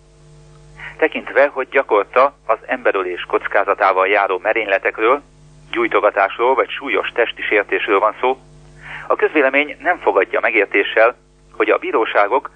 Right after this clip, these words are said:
a fiatalkorúakra vonatkozó büntetőjog enyhe szelleme szerint járnak el. Politikai nyomásra vezethető vissza, hogy az ügyészségek immár gyakran emberölési vagy gyilkossági kísérlet vádjával viszik a gyújtogatási ügyeket bíróság elé,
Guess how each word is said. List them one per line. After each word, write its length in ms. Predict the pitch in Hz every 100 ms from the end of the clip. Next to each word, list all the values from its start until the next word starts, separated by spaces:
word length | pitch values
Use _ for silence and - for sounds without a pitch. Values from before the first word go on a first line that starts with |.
| - - -
a 120 | 135
fiatalkorúakra 880 | - 175 127 107 - 120 110 101 98
vonatkozó 480 | 127 113 - 98 92
büntetőjog 720 | 139 139 117 110 107 135 - -
enyhe 380 | 151 - 101 -
szelleme 360 | 110 104 98 90
szerint 240 | 107 95 -
járnak 340 | 101 98 95
el. 200 | - - _ _ _ _ _ _ _ - - - -
Politikai 500 | - 131 104 92 95
nyomásra 400 | 101 113 101 -
vezethető 460 | 104 107 - 98 92
vissza, 380 | 113 - 120 127 _ _ _ - -
hogy 120 | 120
az 80 | 110
ügyészségek 720 | - 135 113 - 107 110 131
immár 320 | - 123 117 104
gyakran 460 | 131 - 113 143 _ _ -
emberölési 840 | 120 101 107 110 120 117 143 147 -
vagy 160 | - 143
gyilkossági 720 | - 170 - - - 90 92
kísérlet 500 | - 104 104 92 87
vádjával 520 | 101 110 104 101 92
viszik 280 | 98 - 110
a 60 | 104
gyújtogatási 720 | 127 131 104 98 92 92 -
ügyeket 380 | 104 107 - 87
bíróság 520 | 113 107 92 - 90
elé, 280 | 95 117